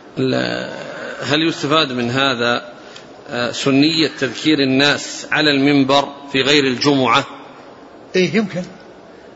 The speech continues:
Speaker 2: لكن هذا يعني، آه، هو في غير الجمعة، وهذا أيضًا بعد الصلاة. الرسول صلى الله عليه وسلم كان كثيرًا ما يصعد المنبر ويحدث الناس في غير الجمعة كثير، آه، آه،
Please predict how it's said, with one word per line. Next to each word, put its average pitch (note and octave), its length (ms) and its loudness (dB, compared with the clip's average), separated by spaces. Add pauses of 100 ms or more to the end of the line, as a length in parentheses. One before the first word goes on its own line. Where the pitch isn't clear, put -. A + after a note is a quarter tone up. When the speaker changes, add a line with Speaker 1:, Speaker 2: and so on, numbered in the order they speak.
(220)
Speaker 2:
لكن E3 240 0
هذا F#3+ 600 0
يعني، F3+ 280 0
آه، E3+ 680 -6 (140)
هو G3 320 0
في A#3+ 100 0
غير A#3+ 100 2
الجمعة، D3+ 360 0
وهذا F3 260 0
أيضًا A3 160 2
بعد G#3 180 2
الصلاة. F3 380 -2 (540)
الرسول E3 300 0
صلى F#3 100 -2
الله F3 100 0
عليه E3+ 60 -6
وسلم G3 120 2
كان G3 200 0
كثيرًا A#3 240 4
ما E3+ 220 -2
يصعد E3 200 -2
المنبر D#3+ 380 -2 (640)
ويحدث D#3+ 1200 -2
الناس E3+ 380 0
في G#3+ 120 2
غير C4 160 2
الجمعة F3 400 0 (920)
كثير، G3+ 320 2 (140)
آه، F3+ 120 -8
آه، F3 580 -4